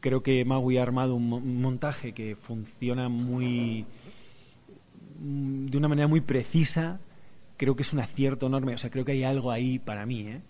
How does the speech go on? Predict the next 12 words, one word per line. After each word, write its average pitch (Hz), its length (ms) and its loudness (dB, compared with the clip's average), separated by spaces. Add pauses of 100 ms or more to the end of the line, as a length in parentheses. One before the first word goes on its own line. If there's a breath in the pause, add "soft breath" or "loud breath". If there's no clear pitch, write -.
(540 loud breath)
De, 120 380 -4
de 113 380 -4
experiencia 135 680 0
profunda, 127 600 0
de 113 100 2
sabiduría, 117 440 0
de 123 140 2
maestría, 117 960 0
diría, 110 500 -2 (100)
en 113 140 -4
Magui 117 300 -2
Mira, 120 320 0